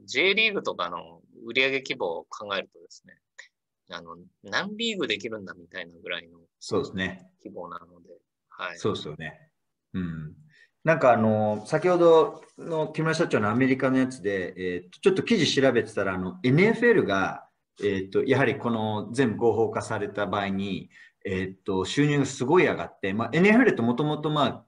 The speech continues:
Speaker 2: 規模がでかくて、一兆円を超える、世界で最も金持ちのリーグですけども、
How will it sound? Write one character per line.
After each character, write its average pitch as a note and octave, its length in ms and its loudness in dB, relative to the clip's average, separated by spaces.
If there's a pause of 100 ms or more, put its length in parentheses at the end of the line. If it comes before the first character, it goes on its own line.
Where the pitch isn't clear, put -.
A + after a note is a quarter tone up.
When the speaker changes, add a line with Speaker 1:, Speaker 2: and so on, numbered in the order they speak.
Speaker 2:
規 D3+ 60 -2
模 B2 100 0
が G2 100 0
で G2 120 -6
か G2+ 140 -6
く - 80 -20
て、 F#2 160 -2
一 - 240 -2
兆 C3 200 6
円 B2 180 6
を A#2+ 100 0
超 B2 100 4
え A2+ 80 6
る、 G#2+ 360 0 (220)
世 - 180 0
界 A2 160 0
で F#2+ 100 -2
最 F#2 60 -4
も A#2 440 -4
金 G#2 180 -6
持 G2+ 140 -8
ち F#2+ 100 -8
の F2 100 -4
リ E2+ 140 -2
ー D#2 40 -4
グ D#2 60 -10
で C#2+ 80 -10
す - 120 -16
け D#2 100 -8
ど D#2 80 -10
も、 E2 320 -8